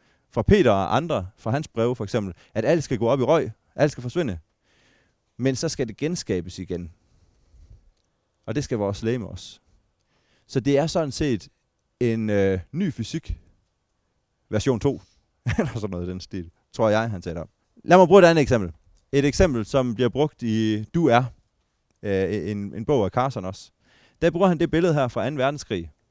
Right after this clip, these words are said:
Ja, og det er måske andre, der har hørt. Men anden verdenskrig, øh, hvornår bliver anden verdenskrig afgjort? Er der nogen, der er sådan historisk? Ja. D-dag. Nemlig på D-dag,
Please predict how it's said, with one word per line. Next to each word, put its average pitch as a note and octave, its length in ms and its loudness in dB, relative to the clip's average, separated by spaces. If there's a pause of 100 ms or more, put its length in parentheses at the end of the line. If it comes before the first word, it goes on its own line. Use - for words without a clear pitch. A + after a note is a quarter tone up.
(440)
Ja, F2 140 -6
og F#2 100 -2
det A#2 60 -2
er A#2+ 40 -2
måske G#2+ 280 -4
andre, A2+ 180 -2
der G2+ 60 -2
har G#2+ 140 2
hørt. A#2+ 180 -2 (480)
Men D#3 160 0
anden G#3 200 2
verdenskrig, D#3+ 600 2 (480)
øh, A2+ 400 2
hvornår E3+ 680 6
bliver C#3+ 160 4
anden E3 180 0
verdenskrig D3 520 -2
afgjort? C3+ 680 0 (680)
Er - 40 -8
der A2+ 40 -6
nogen, C3 180 -2
der A#2+ 40 0
er A2+ 60 -2
sådan G#2 180 -4
historisk? G#2+ 500 -4 (1000)
Ja. C3+ 160 -2 (1040)
D-dag. F3+ 280 6 (640)
Nemlig F#3 360 2 (160)
på G3+ 100 4
D-dag, F3 460 4